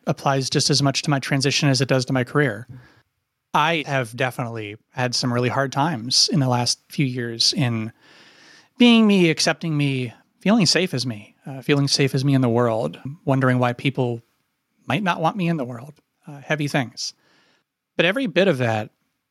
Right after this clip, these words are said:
<laughs> every bit of how I react to that and am, am influenced by that is, uh, is really shaped by a lot of the things I've had to do in my career.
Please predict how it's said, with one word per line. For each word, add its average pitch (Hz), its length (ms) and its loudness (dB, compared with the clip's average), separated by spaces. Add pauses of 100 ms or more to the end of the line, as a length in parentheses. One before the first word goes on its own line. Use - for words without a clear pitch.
(220)
<laughs> 170 100 2 (800)
every 220 200 0
bit 185 120 4
of 165 80 4
how 151 180 2
I 139 120 0
react 131 380 -2
to 151 80 0
that 131 160 2
and 135 300 -4
am, 165 180 0
am 180 140 2
influenced 185 480 4
by 135 120 2
that 120 300 2
is, 135 280 4
uh, 113 240 0 (960)
is 147 180 2
really 185 160 0
shaped 190 280 0
by 175 100 2
a 165 40 2
lot 165 140 2
of 156 40 -6
the 156 60 -8
things 160 280 -2
I've 156 120 0
had 156 140 0
to 151 60 -2
do 147 120 2
in 147 80 4
my 147 80 2
career. 143 420 0